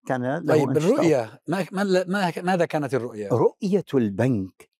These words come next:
Speaker 1: هي خدمة الأمة الإسلامية، لا خد-، رؤية المعهد، عفوًا، خدمة الأمة الإسلامية، لا خدمة البنك. كان يوجد قسم آخر اسمه قسم، آه، ال-، ال-، الدراسات والسياسات،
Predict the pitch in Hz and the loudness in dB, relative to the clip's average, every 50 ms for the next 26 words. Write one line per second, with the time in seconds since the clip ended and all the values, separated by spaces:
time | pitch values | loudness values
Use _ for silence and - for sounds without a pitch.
0 | _ 151 139 117 110 104 113 - - - 214 208 180 165 185 180 175 175 - - | _ -4 0 2 2 0 0 -4 -2 0 0 0 2 2 2 2 2 2 0 0
1 | 175 160 143 - - 151 151 151 139 131 120 - - 127 117 113 120 - - - | -2 -2 -2 0 0 0 0 2 2 0 0 0 0 -2 -2 -2 -6 -10 -4 -2
2 | 127 117 117 131 135 143 143 143 160 - _ _ _ _ _ 151 135 165 185 175 | 0 0 2 0 0 0 0 -2 -2 -4 _ _ _ _ _ 0 0 0 0 0
3 | - - 170 156 139 147 139 160 175 170 151 139 - 143 147 151 - - 107 101 | -6 -14 -16 -6 -4 -2 -2 0 0 0 0 0 0 -2 -2 -2 -2 -4 -12 -16
4 | 90 87 85 131 - _ 120 95 - _ _ _ _ _ _ - - 208 233 196 | -12 -8 -8 -8 -6 _ -10 -10 -10 _ _ _ _ _ _ -4 -2 0 0 2
5 | 185 190 190 185 - - 175 165 143 - - 202 240 233 220 214 - - 190 175 | 2 2 2 2 0 0 -2 -2 -2 0 0 2 2 2 2 0 -2 -2 -4 -4
6 | 160 175 - - - 165 156 156 160 165 170 170 180 - - _ _ _ 147 147 | -2 -6 -8 -4 -2 0 0 0 0 0 0 -2 -2 -4 -12 _ _ _ 0 2
7 | 156 185 175 - - 170 147 127 123 120 - - 117 110 95 98 95 92 _ - | 2 2 0 -6 -10 -8 -4 -2 -4 -4 -4 -4 -8 -4 -4 -4 -6 -6 _ -20
8 | _ _ _ _ _ _ _ _ _ _ - 151 139 135 139 127 123 160 220 240 | _ _ _ _ _ _ _ _ _ _ -4 -2 0 0 0 0 0 2 2 2
9 | 208 160 135 120 92 90 - _ _ 233 240 - - 214 196 165 - _ 151 143 | 2 2 0 0 -2 -2 -12 _ _ -2 -2 0 -2 -4 -4 -4 -6 _ -4 -4
10 | 123 - - - 139 147 - _ _ _ _ _ _ _ - _ _ _ _ - | -4 -4 -4 -6 -6 -6 -6 _ _ _ _ _ _ _ -20 _ _ _ _ -4
11 | 196 - - - 190 180 190 202 - _ _ - 208 196 - - 196 196 208 208 | -4 -4 -4 -4 -2 -2 -2 -2 -4 _ _ -6 -4 -4 -2 0 0 0 0 -2
12 | - - - - _ _ - 127 117 117 120 117 127 135 - - 139 127 117 117 | -8 -16 -20 -20 _ _ -2 0 2 2 2 2 2 0 0 0 0 0 0 0
13 | - - 123 113 - - 135 120 110 117 127 131 139 135 123 120 - - 196 196 | 0 2 0 0 0 0 -4 -4 0 0 0 0 0 -2 -4 -6 -4 -2 -2 -2
14 | 196 - _ - 135 117 - - - 143 123 113 107 - - 131 104 - _ - | -2 -4 _ -4 -4 -4 -4 -6 -2 0 0 0 0 0 -2 -2 -2 -4 _ -20